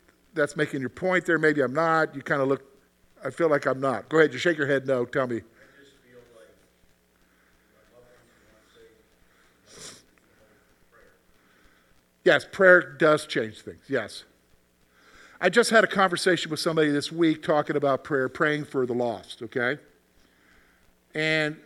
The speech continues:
Speaker 1: 'cause they said, "We're, we're doing all," the, the guy said to me, "I'm doing everything, I'm sharing, I'm whatever, and they're just not seeing it. What more can I do?" Well, I took him to Second Corinthians chapter four, where it says, "The God of this world has blinded them."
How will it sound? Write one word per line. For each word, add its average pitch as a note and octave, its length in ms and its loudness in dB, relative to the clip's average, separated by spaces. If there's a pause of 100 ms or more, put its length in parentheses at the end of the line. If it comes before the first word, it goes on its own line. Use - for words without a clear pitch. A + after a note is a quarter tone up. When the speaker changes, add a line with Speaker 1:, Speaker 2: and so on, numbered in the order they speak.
(160)
Speaker 1:
'cause D#3+ 160 0
they F3+ 120 2
said, D#3+ 340 0
"We're, E3 140 0
we're C#3+ 160 -4
doing F3+ 240 2
all," F3+ 120 0
the, D#3 160 -6 (120)
the E3 160 -4
guy A3 280 4
said F3+ 280 -2
to D#3+ 80 -2
me, D3+ 280 -2
"I'm C#3+ 180 -6
doing G#3+ 320 -2
everything, F3+ 400 0
I'm C3+ 100 -6
sharing, G3 580 0
I'm D3+ 100 -4
whatever, E3+ 460 2
and D#3+ 160 -6
they're C#3+ 80 -2
just E3+ 260 -4
not D#3+ 160 -2
seeing E3+ 220 -4
it. D3 120 -2
What G#3+ 260 -2
more F3+ 160 0
can D#3+ 200 -2
I C#3+ 120 -2
do?" B2+ 260 -4 (1600)
Well, F3 180 4
I G3 120 4
took - 320 -4
him G#3 200 2
to E3 120 -8
Second F3+ 320 -2
Corinthians D#3 520 -4
chapter D#3 600 -4
four, B2+ 480 -4
where B2 200 -2
it A#2+ 80 -8
says, B2+ 280 -6
"The A#2+ 80 -8
God C3 280 -2
of C#3 60 -4
this B2+ 180 -14
world A#2 300 -6
has A#2 100 -12
blinded A2 540 -12
them." - 120 -20